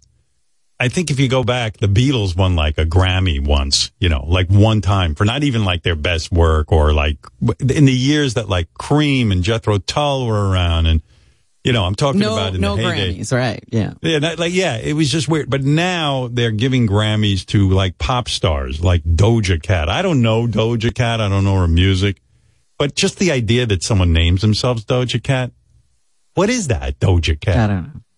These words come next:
Speaker 1: I don't like it. I don't. I mean, I don't mean I don't like her music. I just don't even like these names.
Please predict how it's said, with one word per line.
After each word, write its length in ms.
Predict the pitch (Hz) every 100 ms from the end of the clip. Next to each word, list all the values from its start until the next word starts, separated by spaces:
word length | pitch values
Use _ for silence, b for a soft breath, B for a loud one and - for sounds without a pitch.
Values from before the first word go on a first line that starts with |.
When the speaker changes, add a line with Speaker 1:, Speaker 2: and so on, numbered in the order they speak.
| _ _
Speaker 1:
I 60 | 165
don't 120 | 208
like 280 | 190 190 196
it. 120 | - - _ _ _ _ _ _
I 60 | 165
don't. 380 | 170 226 180 92 _ _ _ _ _ _ _ _ _ _ _ _ _ _ _ _ _ _ _ _ _ _ _ _ _
I 100 | 165
mean, 200 | 185 190
I 100 | 175
don't 100 | 202
mean 160 | 208 175
I 100 | 131
don't 140 | 131
like 160 | 120 117
her 80 | 92
music. 420 | 98 165 190 127
I 80 | 120
just 180 | 156 -
don't 180 | 220 208
even 180 | 185
like 220 | 160 151 -
these 220 | 110 92
names. 580 | 98 120 117 73 -